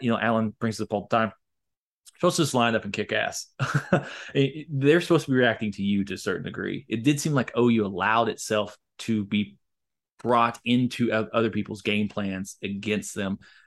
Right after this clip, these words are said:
and, and maybe that was the issue there. I mean, th-, that's the part I have, that, that's the thing I have an issue with there. But I don't know.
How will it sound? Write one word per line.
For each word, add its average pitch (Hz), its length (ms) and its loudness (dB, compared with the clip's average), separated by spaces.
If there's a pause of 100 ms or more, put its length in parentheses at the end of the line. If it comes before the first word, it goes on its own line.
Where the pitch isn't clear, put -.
(160)
and, 190 100 -6
and 185 160 0
maybe 202 220 4
that 135 180 4
was 110 100 -4
the 110 80 0
issue 92 240 -8
there. 64 320 -8 (260)
I - 40 -12
mean, - 240 -16
th-, 123 160 -10
that's 143 240 0
the 139 80 2
part 107 200 0
I 101 60 -6
have, 92 260 -8
that, 110 200 -2
that's 139 220 0
the 123 60 -2
thing 110 200 0
I 98 60 -4
have 90 100 -6
an 90 100 -8
issue 87 240 -10
with 92 120 -8
there. 110 180 2
But 107 220 0 (840)
I 139 80 2
don't 117 240 4
know. 113 280 0